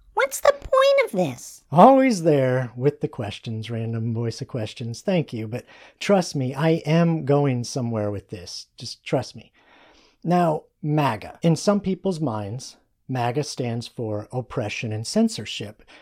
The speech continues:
Speaker 2: They believe it stands for hate and intolerance. They believe it stands for the destruction of the Constitution and freedoms we have here in America.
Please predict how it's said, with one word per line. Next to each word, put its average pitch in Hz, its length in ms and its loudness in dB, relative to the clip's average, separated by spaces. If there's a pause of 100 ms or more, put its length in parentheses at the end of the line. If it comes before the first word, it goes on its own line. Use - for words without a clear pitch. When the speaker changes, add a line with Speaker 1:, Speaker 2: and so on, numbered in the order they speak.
Speaker 2:
They 165 160 8
believe 226 480 6
it 180 240 0
stands 147 420 -2
for 160 200 0
hate 123 440 -4
and 139 100 0
intolerance. 123 720 -2
They 139 180 4
believe 151 320 4
it 143 120 -2
stands 131 400 -4
for 135 160 -4
the 123 80 -6
destruction 127 640 -4
of 135 100 -4
the 139 80 0
Constitution 170 960 -4
and 143 180 -4
freedoms 190 460 2
we 156 140 0
have 120 260 -8
here 113 240 -8
in 101 80 -10
America. 135 500 -6